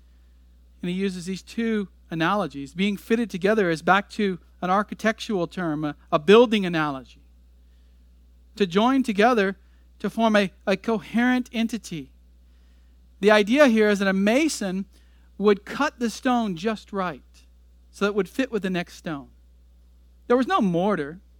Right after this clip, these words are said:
There was no cement or concrete. You had to cut the stone so that it would lay just right with the other stone, next to it, above it, below it. Christ is taking each believer and he's shaping and,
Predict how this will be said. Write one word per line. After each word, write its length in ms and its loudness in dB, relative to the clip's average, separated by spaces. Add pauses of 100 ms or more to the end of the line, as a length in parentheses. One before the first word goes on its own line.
There 80 -10
was 100 -8
no 140 0
cement 720 -2
or 80 -10
concrete. 720 -6 (1300)
You 80 -2
had 160 2
to 80 -2
cut 280 -2
the 80 -8
stone 360 0
so 160 0
that 60 0
it 60 -8
would 80 -2
lay 240 4
just 360 -2
right 180 2
with 160 -2
the 100 2
other 160 2
stone, 400 -4
next 300 -2
to 240 -2
it, 80 -2
above 340 -2
it, 140 -6
below 340 -4
it. 140 -8 (1400)
Christ 500 0
is 120 -6
taking 400 -4
each 280 2
believer 600 0 (220)
and 100 -4
he's 100 -6
shaping 600 -2
and, 140 -6